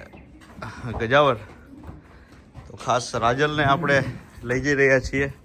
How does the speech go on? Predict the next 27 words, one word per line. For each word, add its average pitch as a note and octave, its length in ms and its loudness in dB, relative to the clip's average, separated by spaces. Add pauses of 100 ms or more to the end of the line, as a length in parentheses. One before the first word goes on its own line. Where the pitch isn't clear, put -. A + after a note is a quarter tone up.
(500)
સવારી C3+ 440 2
માટે. C3+ 280 0 (1200)
મેં A#2+ 120 -14
તમને B2+ 220 -6
કીધું C3 300 -2
એમ, C#3 140 0 (2750)
એ C3 340 -2
અત્યારે C#3 340 -2 (260)
તોફા B2+ 300 0
કરે B2 320 0
છે, A2+ 140 -10 (340)
<laughs> A2+ 340 -10
તોફાની B2+ 400 -4
થોડાક A#2 320 -4
કરતી A#2 280 -8
હતી. - 1160 -20
જો A#2 160 0
આ G#2+ 100 0
ઝાઝા A#2 440 4
ટાઈમ C3+ 200 4
સવારી C#3 400 4
ન C3+ 140 0
થાય B2+ 160 0
તો A2+ 120 -4
થોડી B2 260 -2
તકલીફ C3 380 -6
થાય. B2 380 0